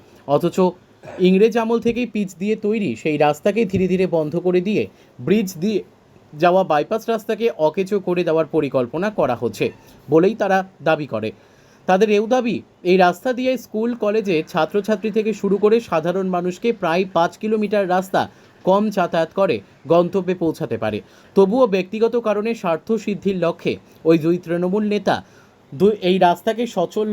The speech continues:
হতে দিচ্ছে না বলেই অভিযোগ পঞ্চায়েত সদস্য থেকে শুরু করে স্থানীয় এলাকার মানুষজনেদের। তাদের দাবি, এলাকার বহু মানুষজন এই রাস্তা তৈরির জন্য জমিও দান করেছে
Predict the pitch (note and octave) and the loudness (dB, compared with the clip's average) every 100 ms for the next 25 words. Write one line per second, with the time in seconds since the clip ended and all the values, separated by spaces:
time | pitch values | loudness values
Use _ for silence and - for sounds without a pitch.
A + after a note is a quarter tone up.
0 | G3+ F3+ G3+ F3+ C#3 D3+ - A#2 G#2 - | -2 -4 -2 -6 -6 -10 -4 -4 -4 -10
1 | - D#3 D#3+ E3 D3 F3+ A3+ A#3 F#3 D#3 | 0 2 2 2 0 0 0 0 -2 -4
2 | E3 E3 - D#3 F#3 G3 G3+ G3+ G3+ F#3+ | -2 -4 -2 -2 -2 -2 -4 -4 -2 0
3 | G#3 F#3 G#2 - - _ - F3+ E3+ F#3+ | 2 2 0 -8 -20 _ -6 -2 0 0
4 | G3 F3+ E3+ E3+ G#3+ F#3+ D#3+ D#3+ C3 C3 | 0 -2 -2 0 -2 -2 -2 -2 -4 -6
5 | A2 A2 G2 _ _ _ - - - F3+ | -4 -4 -6 _ _ _ -20 -20 0 2
6 | F#3 B3 C4 C4 B3+ G#3+ G#3+ A#3 F#3+ F#3 | 2 0 0 0 0 -2 -2 -2 0 -2
7 | G#3 F3 F#3+ G#3 G#3+ A3+ F#3+ D#3 D3+ - | -2 -2 -2 -2 0 0 2 0 0 -2
8 | G#3+ G3+ F#3+ G3+ - F#3+ A3 F#3 F3 F#3 | -2 0 0 -2 -2 -2 -2 -2 -2 0
9 | G3 D3+ C3 A2+ A#2+ G#2+ | 0 0 -2 0 -2 -2